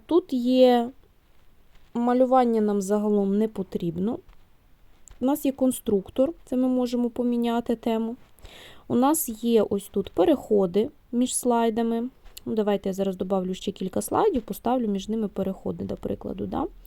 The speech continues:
Так, сюди, переходи, ось ефекти переходів. Хай такий буде, наприклад. Е, так, є.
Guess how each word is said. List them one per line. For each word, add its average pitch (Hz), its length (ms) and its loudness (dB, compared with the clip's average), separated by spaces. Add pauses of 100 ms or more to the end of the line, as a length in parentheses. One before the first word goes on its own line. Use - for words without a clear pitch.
(800)
Так, 185 260 -8
сюди, 247 560 -2
переходи, 262 960 0 (400)
ось 214 260 -6
ефекти 214 380 -6
переходів. 294 840 -4 (1400)
Хай 190 220 -6
такий - 300 -4
буде, 339 220 -4
наприклад. 262 680 -2 (920)
Е, 220 600 2 (2250)
так, - 760 -14 (540)
є. 180 340 -10